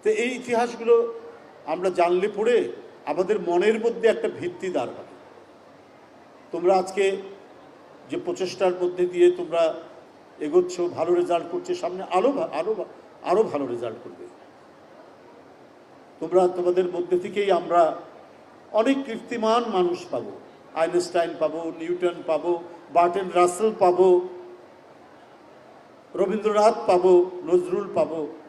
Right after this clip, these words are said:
বিখ্যাত লোকরা তোমাদের মধ্যে দিয়েই গড়ে উঠবে। কিন্তু তোমাদেরকে, তোমরা আজকে কিভাবে আজকের এই পর্যায়ে আসলে, তুমি ভিকারুননিসা স্কুলের ছাত্রী হলো কিভাবে, তোমার বাবা মারা স্কুল কলেজে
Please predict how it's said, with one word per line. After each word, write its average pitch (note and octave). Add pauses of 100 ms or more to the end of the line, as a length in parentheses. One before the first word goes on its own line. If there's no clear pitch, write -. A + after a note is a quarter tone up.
(1080)
বিখ্যাত A#3
লোকরা G#3+
তোমাদের F#3+
মধ্যে F3+
দিয়েই F3
গড়ে B2
উঠবে। - (640)
কিন্তু F3+
তোমাদেরকে, F3+ (540)
তোমরা G#3+
আজকে A3
কিভাবে B3
আজকের A#3
এই B3+
পর্যায়ে A3+
আসলে, A3+ (840)
তুমি -
ভিকারুননিসা A#3+
স্কুলের B3
ছাত্রী A3
হলো A#3
কিভাবে, A#3+ (1120)
তোমার A3+
বাবা G#3
মারা B3
স্কুল B3+
কলেজে A#3+